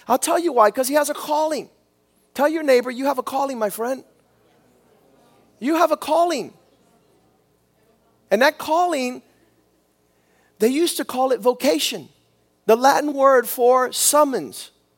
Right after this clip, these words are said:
"Armando, you have a calling.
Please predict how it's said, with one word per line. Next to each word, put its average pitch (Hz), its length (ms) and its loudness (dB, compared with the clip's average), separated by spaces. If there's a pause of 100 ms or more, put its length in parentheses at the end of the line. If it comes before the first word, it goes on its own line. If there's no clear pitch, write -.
(2250)
"Armando, 370 1000 12 (1900)
you 269 120 -2
have 320 120 2
a 330 40 -6
calling. 349 520 -4